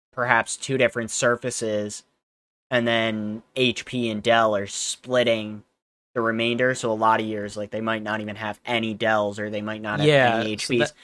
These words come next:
Speaker 1: And then, like, there's also Lenovo and Toshiba that probably every once in a while get one in there, but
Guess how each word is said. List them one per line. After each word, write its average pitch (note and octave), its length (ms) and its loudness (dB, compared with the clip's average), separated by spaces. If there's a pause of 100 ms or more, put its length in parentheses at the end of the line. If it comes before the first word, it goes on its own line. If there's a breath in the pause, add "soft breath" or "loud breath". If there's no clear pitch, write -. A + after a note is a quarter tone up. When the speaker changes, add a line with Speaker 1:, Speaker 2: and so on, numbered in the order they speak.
(500 soft breath)
Speaker 1:
And D#3+ 140 4
then, D3 160 4
like, B2+ 280 2 (120)
there's C#3 220 2
also C3+ 360 4
Lenovo A#2+ 680 0
and G#2+ 140 -10 (120)
Toshiba G#2 840 -4
that G2+ 200 -4 (500)
probably C3 500 2
every C3 200 2
once C3+ 240 -2
in C#3 60 -4
a - 20 2
while B2 160 4
get A#2+ 180 2
one A#2+ 160 2
in A#2 180 0
there, A2+ 300 -2
but G#2+ 260 0